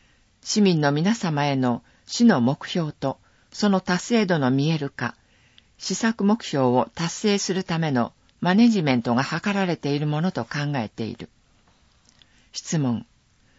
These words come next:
各部で目標の設定をしていただきたいということには、人事評価制度との関係もある。部長の個人目標と公開された部の目標を一致させて、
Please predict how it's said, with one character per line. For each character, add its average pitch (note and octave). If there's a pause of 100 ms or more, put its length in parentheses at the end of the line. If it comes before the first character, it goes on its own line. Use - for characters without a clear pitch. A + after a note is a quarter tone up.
(500)
各 A3+
部 D3+
で A#2+
目 E3
標 G#3
の F#3+
設 E3+
定 G3+
を F#3+
し -
て F3
い D3
た F3+
だ F3
き -
た E3
い E3
と D#3+
い D#3+
う E3
こ D3
と D#3+
に A#2
は、 G2 (720)
人 G#3+
事 G#3+
評 G3+
価 F#3
制 F#3+
度 B2
と C#3+
の A#2
関 F3+
係 E3
も C3+
あ A2+
る。 - (1200)
部 F#3
長 G#3+
の F3+
個 F#3+
人 A3
目 G#3
標 C3
と B2+
公 A3
開 G3+
さ G3
れ F3+
た E3+
部 G3+
の F3+
目 C3
標 D#3+
を D3+
一 -
致 -
さ D#3
せ C#3
て、 B2